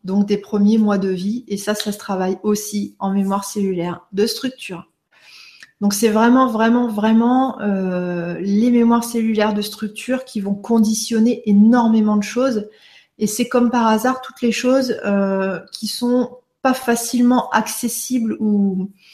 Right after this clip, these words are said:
ou gérables avec nos techniques de libération émotionnelle, euh, classiques ou nos techniques de libération émotionnelle actuelles. Voilà,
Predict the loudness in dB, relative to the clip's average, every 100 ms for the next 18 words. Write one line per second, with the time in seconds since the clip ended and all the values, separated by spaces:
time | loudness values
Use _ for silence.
0 | -18 -16 -16 _ _ -2 0 2 4 4
1 | 2 2 0 -4 0 0 2 0 0 -2
2 | 0 0 0 -2 -2 -4 -4 -4 0 0
3 | 0 -4 -4 -2 -2 -2 -6 _ -10 -6
4 | -6 -8 -10 -10 -10 -10 -14 -16 -20 _
5 | -10 -10 -8 -10 -8 -8 -2 0 0 -2
6 | -2 -2 -4 -4 -4 -4 -4 -2 -2 -2
7 | -6 -12 -14 -14 -14 -16 _ _ _ _
8 | _ _ _ _ _ _ _ _ _ _
9 | _ -20 -20 _ _ _ _ 0 4 6
10 | 6 6 4 2